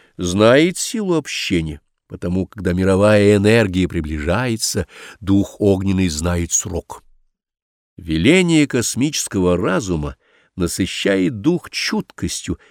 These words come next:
и передаёт каждое космическое движение, и чуткий дух создаёт с высшими сферами огненную струю.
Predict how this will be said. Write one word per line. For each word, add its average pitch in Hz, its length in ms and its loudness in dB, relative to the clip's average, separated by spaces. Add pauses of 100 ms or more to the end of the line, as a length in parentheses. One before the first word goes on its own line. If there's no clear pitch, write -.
(140)
и 170 80 -4
передаёт 117 520 0
каждое 135 560 -2
космическое 110 720 -6
движение, 80 520 -4 (300)
и 120 220 4
чуткий 147 680 -2
дух 147 460 0 (180)
создаёт 127 600 4
с - 140 -6
высшими 90 440 -2
сферами 175 640 0 (320)
огненную 101 800 4
струю. 82 540 -4